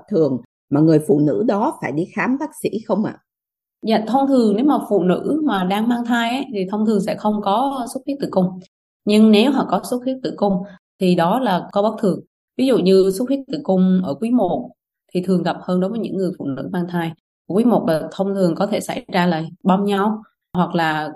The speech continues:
Speaker 2: có thể dọa sảy thai, thai ngoài tử cung. Và nếu ở quý hai á, cái xuất huyết tử cung có thể là do là dọa sinh non. Và dù là ở quý một hay quý hai thì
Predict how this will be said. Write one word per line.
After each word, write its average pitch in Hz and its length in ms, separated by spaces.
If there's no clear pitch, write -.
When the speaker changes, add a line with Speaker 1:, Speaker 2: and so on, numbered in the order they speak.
Speaker 2:
có 233 140
thể - 260
dọa 160 200
sảy - 220
thai, 202 320
thai 196 160
ngoài 180 220
tử - 80
cung. 185 380
Và 165 80
nếu 220 220
ở - 80
quý 254 140
hai 220 340
á, 254 180
cái 269 140
xuất 277 180
huyết 294 200
tử - 160
cung 208 360
có 208 100
thể - 160
là 208 120
do 170 300
là 156 320
dọa 175 280
sinh 190 180
non. 185 260
Và 165 380
dù 196 260
là 170 380
ở 139 200
quý 233 100
một 233 200
hay 185 80
quý 208 180
hai 185 340
thì 180 80